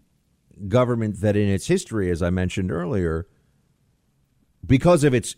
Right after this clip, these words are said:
incredible, stupendous communist, Marxist-induced blunders,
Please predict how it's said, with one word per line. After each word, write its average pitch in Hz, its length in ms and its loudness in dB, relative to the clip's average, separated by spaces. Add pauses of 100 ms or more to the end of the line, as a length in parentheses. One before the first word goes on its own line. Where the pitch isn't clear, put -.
(120)
incredible, 151 760 2
stupendous 160 1160 0 (880)
communist, 131 640 2
Marxist-induced 110 1900 0
blunders, 98 680 0